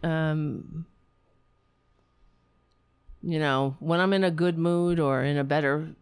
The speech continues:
more s-, higher spiritual place, and people say, "Well, you know, I do a lot of volunteer work with animals," and people say, "Oh, it's so hard, and people suck."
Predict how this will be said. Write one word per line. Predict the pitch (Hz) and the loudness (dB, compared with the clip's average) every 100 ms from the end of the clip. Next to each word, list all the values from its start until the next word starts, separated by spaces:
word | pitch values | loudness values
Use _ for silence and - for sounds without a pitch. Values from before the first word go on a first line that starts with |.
| - - _ _ | -20 -20 _ _
more | 170 165 | -4 -2
s-, | 156 - | -2 -4
higher | - - 185 170 | -8 -2 2 2
spiritual | 175 - - 180 170 - 165 | 0 -4 -2 0 0 -2 -4
place, | - 170 160 156 - - - - - - | -2 -2 -2 -2 -6 -10 -12 -18 -20 -8
and | 151 135 - | -4 -4 -6
people | 180 - 147 | -6 -4 -4
say, | - 139 131 135 135 - | -2 0 0 0 -4 -6
"Well, | 175 139 | -4 -4
you | 123 147 | -2 -2
know, | 147 | 0
I | 139 | 0
do | 139 131 | 0 0
a | |
lot | 139 139 127 | 0 0 0
of | 127 135 - | 0 -4 -8
volunteer | 151 147 147 147 143 139 | -2 0 0 0 0 0
work | 143 143 - - - - - - - - | 0 -2 -8 -20 -20 -20 -20 -20 -20 -14
with | - 156 - - - | -4 -4 -4 -14 -12
animals," | - 147 170 185 196 196 - - | -4 -2 0 0 -2 -4 -8 -6
and | 156 147 143 139 | -2 0 -2 -4
people | 131 160 160 | -4 -6 -6
say, | - - 82 - | -6 -8 -8 -6
"Oh, | 190 196 | -6 -4
it's | 185 - | -4 -6
so | - 170 | -4 -2
hard, | 156 156 196 208 214 208 202 | -2 -4 -4 -4 -4 -4 -4
and | 165 135 151 - - _ _ _ _ | -6 -6 -8 -16 -20 _ _ _ _
people | - 185 117 | -6 -6 -6
suck." | - - - 220 220 214 - | -8 -8 -2 0 0 -2 -6